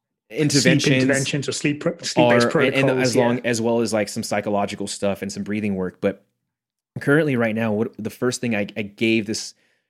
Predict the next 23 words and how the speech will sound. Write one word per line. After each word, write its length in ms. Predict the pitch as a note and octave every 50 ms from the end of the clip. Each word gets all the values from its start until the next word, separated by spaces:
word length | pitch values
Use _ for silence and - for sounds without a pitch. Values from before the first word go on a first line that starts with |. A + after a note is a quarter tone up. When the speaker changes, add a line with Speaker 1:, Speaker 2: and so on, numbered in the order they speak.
| _ _ _ -
Speaker 2:
our, 200 | G2 G2+ G#2 -
our, 320 | G#2 G#2 G2 G2 F#2+ -
our 240 | G2 G2 F#2 F#2 F#2
individual 460 | G2+ G#2 G2 F2+ A#2+ C#3+ C#3+ B2+ A#2
that 100 | G#2+ F#2+
we're 100 | G2 G2+
working 420 | F#2 G2 B2+ D#3 D3 - A#2+ G#2+ G2+
with 260 | G2+ F#2+ F#2 - -
was, 320 | G#2 G2 G2+ G2 F#2+ -
"Hey, 300 | - - B2+ A#2 A2+ G#2+
just 200 | G2+ - G#2+ -
go 120 | - A#2+ A2+
ahead 140 | G#2+ A2+
and 80 | A2 G2+
start 200 | - A2+ G#2+ F2+
doing 360 | G2+ G#2+ G#2+ G#2+ G#2 G#2 G2+
a, 380 | - - G#2 G2 G2 G2 - - -
a 140 | G2+ G2+ F#2+
warm 400 | F2 F#2 F#2+ F#2 G#2 A2 A2+ G#2+
shower 440 | - - - G2+ G2 G2+ G2 G2+ G2+
in 220 | - G#2 G#2 G#2+
the 80 | G2+ G2+
dark 500 | F#2+ - G2 F#2+ G2 G2 F#2 - -